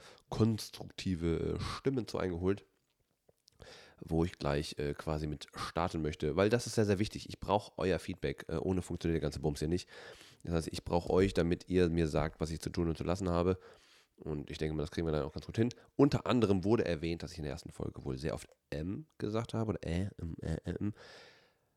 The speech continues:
Sorry dafür. Kurze Entschuldigung, äh, Erklärung. Ich bin halt alleine. Das heißt,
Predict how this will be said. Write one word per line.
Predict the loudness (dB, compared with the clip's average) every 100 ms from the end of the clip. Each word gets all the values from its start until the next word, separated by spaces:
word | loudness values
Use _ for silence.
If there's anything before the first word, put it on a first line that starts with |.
| -2
Sorry | 6 6
dafür. | 8 4 4 2 0 -8 -20 -20 -20 -20 -20 _ -20 -20 -14 2
Kurze | 6 6 4 6 8 6 2 -6 -20 _
Entschuldigung, | -8 -4 0 2 2 2 0 0 -2
äh, | -2
Erklärung. | -2 -2 0 2 0
Ich | -2 2
bin | 2 4
halt | 0
alleine. | 0 2 0 -2
Das | -6 -10 -6
heißt, | -4 -4 -8 -20